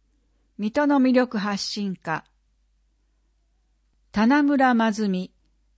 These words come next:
ビオラリサイタル、十六時から。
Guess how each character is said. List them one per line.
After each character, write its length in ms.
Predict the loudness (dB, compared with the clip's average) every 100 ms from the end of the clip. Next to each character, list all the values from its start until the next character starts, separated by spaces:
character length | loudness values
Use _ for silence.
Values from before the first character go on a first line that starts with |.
| _ -2
ビ 220 | 0 2
オ 100 | 4
ラ 160 | 2
リ 160 | 0 -2
サ 180 | -4 -4
イ 100 | -4
タ 180 | -6 -6
ル、 240 | -8 -12 _ _ _ _ _
十 240 | 0 0 2
六 260 | 0 -2
時 160 | -4 -2
か 120 | -2
ら。 240 | -2 -4